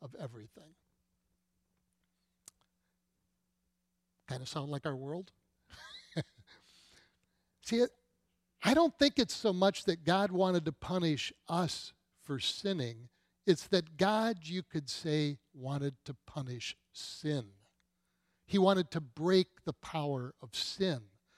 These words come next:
God hates sin because it enslaves the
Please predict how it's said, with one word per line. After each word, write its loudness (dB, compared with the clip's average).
God 6
hates 0
sin -4
because 4
it 2
enslaves 0
the -6